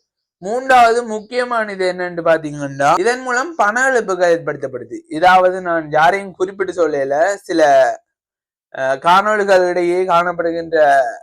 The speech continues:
விளம்பரங்கள் வந்து என்ன செய்யுதுண்டா, அது சிலது உண்மையான இதாவே இருக்குது, சிலது வந்து இந்த நீங்கள் வந்து இந்த காணொளிகளை பாக்குறது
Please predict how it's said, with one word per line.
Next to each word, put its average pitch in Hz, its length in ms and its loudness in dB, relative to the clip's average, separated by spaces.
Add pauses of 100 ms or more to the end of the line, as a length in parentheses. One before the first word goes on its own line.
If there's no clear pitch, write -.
(380)
விளம்பரங்கள் 196 840 2
வந்து 147 260 -8
என்ன 147 140 -12
செய்யுதுண்டா, 131 600 -8 (760)
அது 165 240 2
சிலது 214 420 2
உண்மையான 208 540 -4
இதாவே 180 500 2
இருக்குது, 165 520 -6 (160)
சிலது 208 420 -2
வந்து 180 460 -4 (720)
இந்த 160 200 -6 (300)
நீங்கள் 185 300 -6
வந்து 190 320 -8
இந்த 202 200 -4
காணொளிகளை 190 640 -2
பாக்குறது 175 460 0